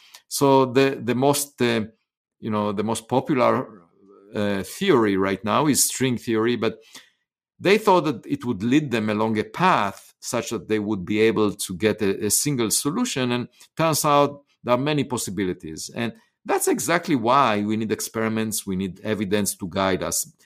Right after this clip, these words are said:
Nobody would have thought about quantum mechanics a century ago unless experiments told us that indeed it exists. And Einstein actually had difficulties interpreting quantum mechanics. He was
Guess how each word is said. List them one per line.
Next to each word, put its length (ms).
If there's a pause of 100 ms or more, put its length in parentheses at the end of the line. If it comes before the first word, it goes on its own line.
Nobody 360
would 200
have 100
thought 280
about 240
quantum 360
mechanics 580 (260)
a 80
century 500
ago 420 (240)
unless 340
experiments 840 (1000)
told 260
us 300
that 240 (380)
indeed 600
it 240
exists. 560 (220)
And 180
Einstein 600
actually 360
had 220
difficulties 680
interpreting 640
quantum 360
mechanics. 560
He 100
was 260